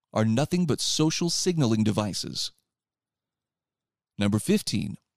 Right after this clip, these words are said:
the propagation of truth is burdened by disadvantages relative to error and lies. Number sixteen, known science is fully capable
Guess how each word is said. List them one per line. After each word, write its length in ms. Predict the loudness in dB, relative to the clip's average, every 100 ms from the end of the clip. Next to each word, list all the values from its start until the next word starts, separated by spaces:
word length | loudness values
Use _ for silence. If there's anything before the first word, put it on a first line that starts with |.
| _ _ _ _ _
the 80 | -2
propagation 580 | 0 0 0 0 0 0
of 100 | -2
truth 360 | 0 0 2
is 100 | 0
burdened 460 | 0 0 0 0 0
by 140 | 0
disadvantages 1000 | -2 -2 -2 -2 -2 0 0 0 0 -2 -4 _ _
relative 420 | -2 0 0 -4 -4
to 120 | -6 0
error 380 | 2 2 0 -4 _ _ 0
and 160 | 2
lies. 580 | 2 0 -2 -4 -6 -8 _ _ _ _ _ _ _ _ _ _ _ _ _ _ -4
Number 180 | -4
sixteen, 600 | -2 -2 -2 -2 0 0 2
known 240 | 2 2
science 440 | 0 0 0 -2
is 120 | -4 -4
fully 240 | 0 0
capable 520 | 0 0 0 -2 -2